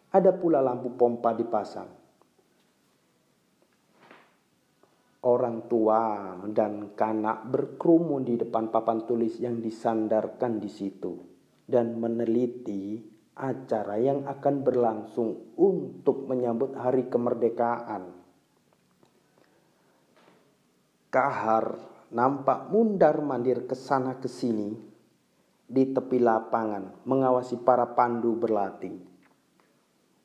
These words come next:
Wajahnya begitu gembira dan berminyak-minyak oleh peluh.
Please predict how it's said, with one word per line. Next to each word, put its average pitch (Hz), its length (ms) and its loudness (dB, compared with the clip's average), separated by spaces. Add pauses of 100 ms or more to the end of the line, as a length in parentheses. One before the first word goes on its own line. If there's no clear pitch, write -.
Wajahnya 143 580 4
begitu 127 720 -2
gembira 107 640 -2 (240)
dan 135 340 2
berminyak-minyak 131 960 -2
oleh 120 220 0
peluh. - 480 -4